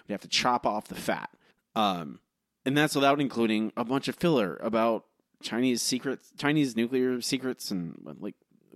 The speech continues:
weird meta jokes, and, like, of, of watching Itchy and Scratchy and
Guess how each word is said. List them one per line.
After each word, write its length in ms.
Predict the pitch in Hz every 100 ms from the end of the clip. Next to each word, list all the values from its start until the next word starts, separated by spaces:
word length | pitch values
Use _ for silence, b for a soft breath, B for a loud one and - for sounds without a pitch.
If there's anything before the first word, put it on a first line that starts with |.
| - -
weird 420 | - 113 117 131 110
meta 300 | 107 117 127
jokes, 500 | 110 117 123 - 113
and, 200 | 104 95 B B B
like, 200 | 117 - b b -
of, 200 | 110 104
of 280 | 110 98 - _
watching 400 | 104 110 120 120
Itchy 220 | 113 -
and 100 | 117
Scratchy 680 | - - 120 - 175 156 156
and 560 | 123 117 104 104 - -